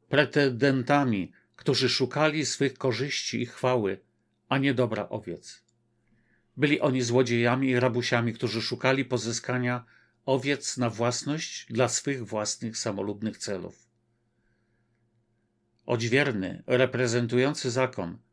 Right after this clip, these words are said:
nie mógł uznać kogokolwiek z tych pretendentów,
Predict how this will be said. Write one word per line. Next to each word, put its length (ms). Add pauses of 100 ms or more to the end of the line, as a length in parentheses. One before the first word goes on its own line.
(500)
nie 220
mógł 480
uznać 480
kogokolwiek 840
z 100
tych 520
pretendentów, 1000